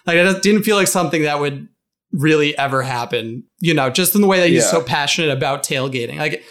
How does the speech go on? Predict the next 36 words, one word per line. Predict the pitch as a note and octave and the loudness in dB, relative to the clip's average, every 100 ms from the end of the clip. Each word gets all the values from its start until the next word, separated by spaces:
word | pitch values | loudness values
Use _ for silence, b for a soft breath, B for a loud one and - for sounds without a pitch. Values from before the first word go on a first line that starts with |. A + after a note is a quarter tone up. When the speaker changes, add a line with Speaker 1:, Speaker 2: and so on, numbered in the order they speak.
| B | B
Speaker 1:
it | F#3 | 0
really | D3 F3 F#3+ F3 | 2 2 2 2
was | C#3+ D3+ D3+ | 2 2 0
about | D3 C3+ C3+ | -2 -4 -2
tailgating, | D3 C3 B2+ A2+ - - _ | -4 -4 -6 -8 -8 -16 _
you | C#3 | -4
know? | C3 C3 C3 - _ _ | 0 -2 -4 -10 _ _
<laughs> | A3 - | 0 4
It | C4 | 4
wasn't | A3 G#3 A3+ | 4 2 2
an | |
excuse. | G#3 F#3+ - - F3+ C#3+ F3+ | 2 2 0 2 2 4 2
It | |
was | D#3 D3+ | 0 0
straight | - E3+ E3 | 0 0 2
up, | D3 C#3+ - _ | 0 -2 -8 _
he | - F#3 D3 | 0 2 4
hates | E3+ D3+ - | 2 0 -2
tailgating | E3 C#3 C3 A#2 C3+ | 0 -2 -2 -4 -6
that | B2+ - | -8 -6
much. | - - D3 - - | -6 -8 -10 -16 2
Speaker 2:
You | D3 | 4
know | E3 | 6
what | G3 G#3 | 6 6
it | |
reminded | D#3 D3 C#3 D3 D#3+ | 6 4 4 4 4
me | D#3+ | 6
of? | D#3+ D3+ | 4 2
Just | C3 B2 | 0 0
to | A#2+ | -2
just | A2+ A2 | -2 -2
really | A2 A#2 A2 | 4 4 4
quickly | A#2+ - G#2+ G2+ - _ _ - | -2 0 0 0 -4 _ _ -8
interrupt | G#2+ A2 G#2+ G#2 | -4 0 0 0
you | G2 | -2
rudely. | G2+ G#2 G2 F#2+ | 0 -2 -2 -6